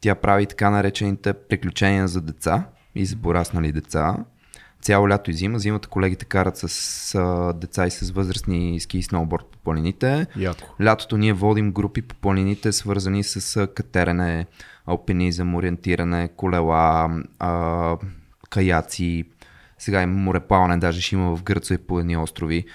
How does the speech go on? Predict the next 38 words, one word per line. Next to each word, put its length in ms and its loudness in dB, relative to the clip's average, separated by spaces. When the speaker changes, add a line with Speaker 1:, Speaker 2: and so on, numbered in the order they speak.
Speaker 1:
В 40 -12
смисъл, 480 2
неща, 400 0
за 80 -2
които 240 -2
ти 120 0
ако 180 0
не 80 2
си 160 2
във 100 0
форма 380 2
и 200 2
водиш 360 2
група, 380 -2
представи 420 -2
си, 280 -2
която 260 0
трябва 200 0
да 60 -4
карате 440 0
за 120 0
един 220 2
ден 300 2
деветдесет 520 -2
километра 400 -2
колела 520 2
с 280 -10
ден 240 0
и 60 2
валация 380 0
четиристотин, 600 -4
петстотин 480 -6
метра, 360 -2
няма 160 2
как 160 -6
да 80 -2
го 60 0
изкараш. 480 -6